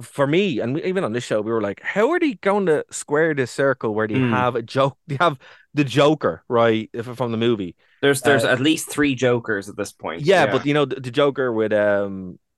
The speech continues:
Speaker 1: Joaquin Phoenix, like,
Speaker 2: Yeah.
Speaker 1: how does he exist in a world where Michael Keaton's Batman, and how does he exist with,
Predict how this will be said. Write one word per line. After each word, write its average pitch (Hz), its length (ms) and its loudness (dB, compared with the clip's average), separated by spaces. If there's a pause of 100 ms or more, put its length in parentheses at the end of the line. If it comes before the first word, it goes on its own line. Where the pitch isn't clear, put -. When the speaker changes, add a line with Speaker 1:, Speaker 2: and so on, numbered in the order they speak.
Speaker 1:
Joaquin 117 360 -4
Phoenix, 113 480 -4
like, 117 180 -4
Speaker 2:
Yeah. 131 420 2
Speaker 1:
how 180 140 6
does 196 160 0
he 185 140 -6
exist 147 380 -8
in 135 60 -6
a 117 60 -2
world 117 380 2
where 110 240 -2 (920)
Michael 123 340 -2
Keaton's 117 360 -10
Batman, 110 460 -4
and 104 80 -8
how 127 80 0
does 127 100 -10
he 120 80 -10
exist 113 320 -8
with, 101 80 -14